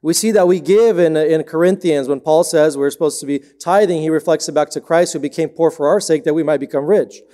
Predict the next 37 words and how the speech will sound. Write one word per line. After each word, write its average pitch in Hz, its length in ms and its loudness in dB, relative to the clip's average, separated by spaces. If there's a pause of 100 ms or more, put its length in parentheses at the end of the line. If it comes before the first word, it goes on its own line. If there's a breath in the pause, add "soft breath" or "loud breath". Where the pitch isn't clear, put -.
(220 soft breath)
See, 208 180 0
everything 240 400 2
is 165 180 2
rooted 220 360 2
in 202 100 2
the 180 80 2
gospel, 156 920 2 (1160)
and 170 400 2 (140)
if 190 340 0
the 156 80 -4
gospel 190 460 2
does 165 180 -2
not 185 180 2
drive 160 440 2
what 175 100 2
we 151 140 2
do, 175 520 2 (280 loud breath)
then 151 500 2 (1400)
it'll 147 140 0
be 139 100 0
hard 143 260 0
for 143 160 -4
us - 200 -6
to 147 40 -8
live 120 240 -6
this 131 180 -6
out. 170 360 -6 (420)
Let 147 240 0
your 180 140 0
manner 156 340 2
of 127 160 -2
life 123 480 0 (260)
be 135 160 -2
worthy 127 580 0 (260)
of 131 120 -12
the 127 60 -10
gospel. - 640 -10